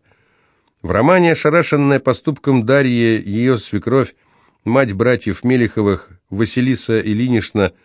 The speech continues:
забоялась с ней ночевать в одной хате, ушла к соседям. Быть может, как и мать братьев Дроздовых Агриппина Михайловна.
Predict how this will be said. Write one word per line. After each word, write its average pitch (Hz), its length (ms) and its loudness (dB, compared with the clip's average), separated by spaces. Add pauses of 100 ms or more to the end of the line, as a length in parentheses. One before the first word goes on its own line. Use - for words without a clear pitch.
(840)
забоялась 127 720 0
с - 120 -12
ней 110 120 2
ночевать 101 520 0
в 95 40 -2
одной 101 300 0
хате, 127 360 -4
ушла 95 340 -2
к - 40 -8
соседям. 92 600 -4 (640)
Быть 107 220 -8
может, 143 380 -2
как 127 260 -4
и 131 40 2
мать 131 260 0
братьев 113 480 -2
Дроздовых 107 580 -2
Агриппина 104 500 0
Михайловна. 95 800 -2